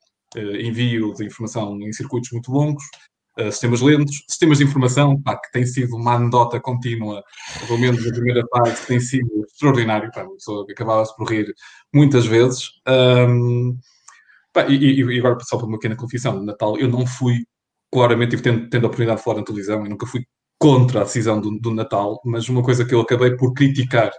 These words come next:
de alguma forma, ao longo do tempo, tem sido a comunicação, pá, a comunicação em dados momentos, efetivamente, extraordinários de, pronto, de falha, de orientação. E, e hoje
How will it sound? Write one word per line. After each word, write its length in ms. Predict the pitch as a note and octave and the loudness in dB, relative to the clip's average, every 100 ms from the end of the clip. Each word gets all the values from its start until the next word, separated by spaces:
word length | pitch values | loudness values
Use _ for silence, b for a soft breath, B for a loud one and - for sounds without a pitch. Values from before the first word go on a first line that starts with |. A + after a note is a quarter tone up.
| _ - | _ -10
de 60 | |
alguma 280 | A2 G#2+ A2 | -8 -6 -6
forma, 240 | G#2 G#2+ | -4 -4
ao 60 | G#2 | -4
longo 180 | A2 A2+ | -4 -6
do 100 | G#2+ | -4
tempo, 200 | A#2+ A2+ | -2 -2
tem 100 | B2 | -2
sido 140 | D3 | -2
a 40 | C#3+ | 0
comunicação, 460 | D3+ C#3 C#3+ C3+ | 2 2 0 -4
pá, 60 | - | -6
a 60 | - | -12
comunicação 480 | - A#2+ - G#2+ - - _ _ - | -14 -12 -8 -8 -8 -16 _ _ -8
em 60 | A2+ | -4
dados 300 | A#2+ B2 B2+ | 2 2 2
momentos, 640 | B2 B2 A#2 A2 G#2+ A#2 - - b b - | 4 4 4 2 0 -6 -8 -16 b b -8
efetivamente, 720 | A#2 C3+ B2 B2 A#2+ A#2+ A#2+ | 0 2 4 4 4 4 2
extraordinários 920 | A#2+ - C3+ B2 A#2+ A#2+ B2 B2 A#2+ | -2 0 2 4 4 4 4 2 0
de, 460 | - A#2 A#2+ A2+ - - - | -2 0 0 -2 -6 -12 -8
pronto, 260 | F#3 - | -6 -6
de 80 | A2 | -10
falha, 480 | - C3 G#2 F#2+ F#2+ | 0 2 2 -4 -6
de 80 | A#2 | -4
orientação. 480 | A2+ A2 A#2 G2+ G2 | -2 -2 -4 -6 -10
E, 640 | A2 G#2+ G#2+ G#2+ G#2+ G#2+ A2+ | -10 -8 -6 -4 -6 -6 0
e 140 | B2 | 4
hoje 340 | C3+ D3 D3 | 4 4 2